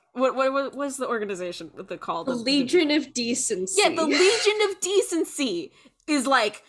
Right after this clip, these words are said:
Speaker 1: "No, no, this is too much. We, we, we have to, we have to make Hollywood pure." <laughs> Like, it backfired, I guess. <laughs>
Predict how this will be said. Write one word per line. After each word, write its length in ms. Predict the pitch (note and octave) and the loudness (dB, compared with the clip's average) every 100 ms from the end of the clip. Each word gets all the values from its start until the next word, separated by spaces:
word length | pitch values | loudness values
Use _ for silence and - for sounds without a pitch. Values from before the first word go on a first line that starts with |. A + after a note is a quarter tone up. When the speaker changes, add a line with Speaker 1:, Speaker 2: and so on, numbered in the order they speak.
| _ | _
Speaker 1:
"No, 300 | G3 F3 D#3+ | -6 -4 -4
no, 320 | F#3+ F#3 E3+ F3+ _ - | -4 -4 -4 -8 _ -6
this 160 | A#3 | -6
is 80 | F#3+ | -4
too 140 | - | -2
much. 440 | G3 F3+ E3+ - - _ _ _ _ _ _ - | -2 -2 -4 -8 -10 _ _ _ _ _ _ -8
We, 120 | A#3+ | -6
we, 300 | F3+ A#3+ A3 - | 0 0 0 -2
we 120 | B3 | 2
have 220 | E4+ G3+ - | 4 4 0
to, 80 | - _ _ _ | -10 _ _ _
we 180 | A3 C4+ | 0 4
have 200 | A#3 G3+ | 4 4
to 100 | F4+ | 2
make 220 | G#3 G3+ | 2 2
Hollywood 560 | A#3+ G3+ G#3 G3 G#3 G3+ | 2 2 4 2 0 0
pure." 460 | - G#3 G3 G3+ G4 | -2 0 2 2 0
<laughs> 40 | C#4 | -2
Like, 380 | - G4 B4 - D#5 - - D#5+ - - _ - | 4 4 4 -2 -14 -16 -16 -10 -10 -12 _ 0
it 180 | B4 - - | 0 0 0
backfired, 960 | B3+ C#5 - - C4+ F#3+ D3+ D#3 B2 - | 4 4 4 -4 0 0 -2 -10 -10 -8
I 160 | C#4+ | -8
guess. 640 | - A#3 A3 A3+ - - | -4 -4 -4 -6 -8 -14
<laughs> 60 | - | -16